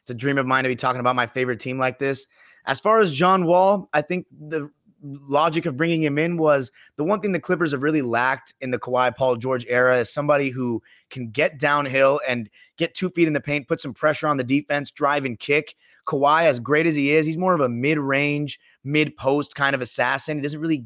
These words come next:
get by guys as much as he used to. And Paul George, he, he does, he does, I'd say. But besides Paul, you know, Reggie Jackson can do it a little bit, but John Wall, I mean, when you go back to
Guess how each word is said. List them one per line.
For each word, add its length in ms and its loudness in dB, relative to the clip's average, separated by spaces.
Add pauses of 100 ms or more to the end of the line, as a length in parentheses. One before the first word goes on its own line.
get 300 -6
by 260 0
guys 300 0
as 80 -6
much 180 -2
as 80 -6
he 80 -6
used 280 -6
to. 200 0 (260)
And 140 -4
Paul 200 4
George, 280 2 (280)
he, 140 -16
he 160 0
does, 380 4
he 160 -2
does, 320 4
I'd 160 -2
say. 300 0 (320)
But 160 0
besides 440 2
Paul, 460 4 (400)
you 100 0
know, 300 4
Reggie 320 2
Jackson 760 0 (240)
can 160 0
do 140 6
it 40 4
a 60 4
little 180 4
bit, 240 2
but 80 0
John 320 2
Wall, 240 4
I 80 4
mean, 180 0
when 120 0
you 100 0
go 140 2
back 260 0
to 300 4